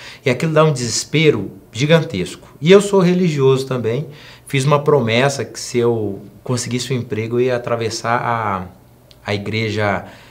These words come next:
Nossa Senhora Auxiliadora, onde eu fui batizado, em Campo Grande, é de joelho. E fiz a promessa e deu certo, e eu fui, eu fui contratado pelo S B T como produtor, né? Tinha uma vaga, eu me candidatei, já tinha amigos meus lá trabalhando,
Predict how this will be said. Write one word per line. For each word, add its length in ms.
Nossa 340
Senhora 180
Auxiliadora, 520
onde 140
eu 40
fui 140
batizado, 580
em 60
Campo 240
Grande, 400
é 140
de 80
joelho. 460
E 220
fiz 180
a 60
promessa 560
e 40
deu 200
certo, 600
e 180
eu 80
fui, 220
eu 100
fui 240
contratado 640
pelo 180
S 200
B 100
T 200
como 460
produtor, 680
né? 200
Tinha 200
uma 140
vaga, 440
eu 80
me 120
candidatei, 800
já 160
tinha 240
amigos 380
meus 260
lá 100
trabalhando, 720